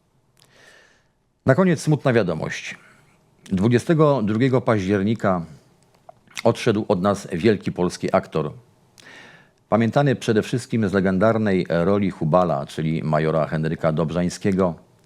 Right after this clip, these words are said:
ale także wachmistrza Soroki w filmie Potop, czy marszałka Józefa Piłsudskiego w przejmującym Zamachu stanu. Od opisu wspaniałego monodramu, którego był także reżyserem,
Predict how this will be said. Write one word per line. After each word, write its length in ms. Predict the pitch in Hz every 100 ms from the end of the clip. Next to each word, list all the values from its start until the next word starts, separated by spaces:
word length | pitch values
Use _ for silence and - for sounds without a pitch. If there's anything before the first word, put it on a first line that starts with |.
| _ _ _ _ _ _ _ _ _ _
ale 120 | - 120
także 320 | 127 92 104
wachmistrza 500 | 95 - 78 - 92
Soroki 600 | - 98 107 - 92 73
w 40 |
filmie 420 | - 73 69 67
Potop, 460 | - 92 - 85 - _ _ _ _ _ _ _ _ _ _
czy 240 | - 101
marszałka 600 | 95 98 - 101 95 98
Józefa 440 | 92 87 92 87 92
Piłsudskiego 680 | - 90 101 - 110 98 95
w 100 | -
przejmującym 800 | - 92 95 85 82 - 80 - 80
Zamachu 680 | 76 85 78 67 73 67 -
stanu. 500 | - - 71 64 62 - _ _ _ _ _ _ _ _ _ _ _ _ _ _ _ _ _ _ _
Od 320 | - 101 - - -
opisu 640 | 98 - - - 113 -
wspaniałego 640 | - - 104 98 107 143 135
monodramu, 720 | 113 101 90 87 117 127 85
którego 360 | 76 85 82 82
był 120 | 80
także 380 | - 87 78 85
reżyserem, 760 | 80 73 76 113 104 87 78